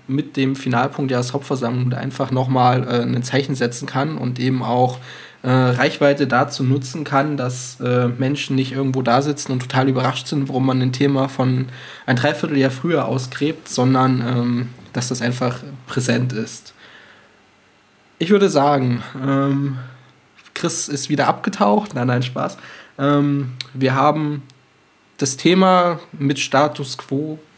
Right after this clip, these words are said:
ganz gut behandelt, äh, zumindest meinungstechnisch, äh, kritisch-technisch, dass wir keine Lösung haben.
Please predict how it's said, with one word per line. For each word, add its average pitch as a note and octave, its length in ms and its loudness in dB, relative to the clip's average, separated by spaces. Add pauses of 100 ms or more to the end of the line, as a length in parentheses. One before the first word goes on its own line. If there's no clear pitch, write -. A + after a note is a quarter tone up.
(300)
ganz C#3 200 0
gut - 180 -4
behandelt, G3+ 520 2
äh, D3 260 -2
zumindest C#3 540 -4
meinungstechnisch, F3 960 -4
äh, C3+ 180 -8
kritisch-technisch, E3+ 720 -8
dass C#3+ 140 -2
wir D3 80 -4
keine C#3 180 0
Lösung C#3 320 0
haben. D#3 360 -4